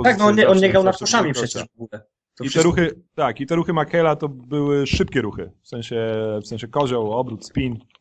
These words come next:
Speaker 2: spin, coś takiego. To nie były jakieś takie rzeczy, jakie robił Hakim czasem, takie shake'i, tak, które miał tutaj. Ale McHale też musi być tutaj.
Speaker 1: Ale tak mimo wszystko chyba najlepszym ruchem podkoszowym w historii będzie drop step Shaka. To
Speaker 2: Mm.
Speaker 1: było coś, co przez kilka lat było absolutnie nie do zatrzymania.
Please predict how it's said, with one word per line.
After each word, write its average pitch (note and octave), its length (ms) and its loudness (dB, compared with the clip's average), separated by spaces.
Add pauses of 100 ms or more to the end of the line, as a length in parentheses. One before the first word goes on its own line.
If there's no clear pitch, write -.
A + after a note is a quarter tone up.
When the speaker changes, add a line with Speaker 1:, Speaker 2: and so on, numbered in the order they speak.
Speaker 2:
spin, A#2+ 220 -6
coś A#2+ 140 -10
takiego. G#2+ 320 -4
To A#2+ 120 -6
nie A#2+ 80 -4
były B2 140 0
jakieś - 460 -10
takie A2 280 -8
rzeczy, A2+ 320 -6
jakie A2 240 -6 (240)
robił A#2 240 -4
Hakim C3+ 320 0
czasem, G#2 280 -8
takie - 160 -16
shake'i, A#2+ 420 -4
tak, A2 220 -6
które A2 180 -8
miał G#2+ 240 -4 (420)
tutaj. F#2 380 -6
Ale A2+ 100 -2
McHale C#3+ 260 0
też D#3 160 -4
musi B2+ 200 -6
być A2+ 200 -8
tutaj. F#2+ 220 -10 (440)
Speaker 1:
Ale E3+ 120 2
tak G3 140 2
mimo F#3 120 2
wszystko F#3 220 -4
chyba E3+ 200 0
najlepszym D3+ 720 0
ruchem C#3 240 -4
podkoszowym C3+ 480 -4
w C3 40 -8
historii B2 400 0
będzie A#2 220 -2
drop A2 300 -4
step - 300 -4 (520)
Shaka. - 460 -2 (600)
To A#2+ 60 -8
Speaker 2:
Mm. B2+ 160 2
Speaker 1:
było C3+ 160 2
coś, - 260 -2
co - 140 -6
przez - 220 -6
kilka C#3+ 240 0
lat C3 100 0
było C3 240 2
absolutnie C3+ 380 -2
nie C#3+ 120 2
do B2+ 80 2
zatrzymania. A2 520 -4